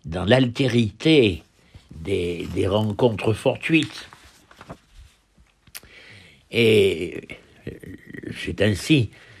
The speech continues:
que, euh, pour Paul Ricoeur,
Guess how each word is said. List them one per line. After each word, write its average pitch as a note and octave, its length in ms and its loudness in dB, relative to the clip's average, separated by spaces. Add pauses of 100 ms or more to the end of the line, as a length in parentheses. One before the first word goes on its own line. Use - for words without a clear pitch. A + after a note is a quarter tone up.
(440)
que, A2 440 8
euh, F2+ 200 -2
pour F2+ 340 -4
Paul G#2+ 200 6
Ricoeur, B2 640 6